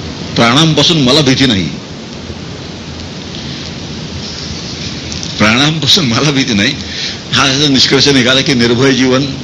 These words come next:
आपल्या वाट्याला येऊन जातं. संबंध श्रुतीची रचनाच ह्यापासून आहे की जीवन पद्धतीचं एक विशिष्ट आम्हाला बसवून दिलेली आहे श्रुतीने, उपनिषदाने.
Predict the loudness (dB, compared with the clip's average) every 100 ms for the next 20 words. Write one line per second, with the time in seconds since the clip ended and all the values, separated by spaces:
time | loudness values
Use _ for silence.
0 | -10 -10 -10 -10 -10 -8 -8 -8 -6 -2
1 | 0 2 2 2 0 0 0 0 -2 0
2 | 2 4 4 4 2 2 2 2 2 0
3 | 0 0 -2 -2 -2 0 -2 -2 0 2
4 | 0 0 0 0 0 0 0 0 -2 0
5 | -2 -2 -2 0 2 2 2 2 2 2
6 | 0 2 2 4 4 2 2 2 0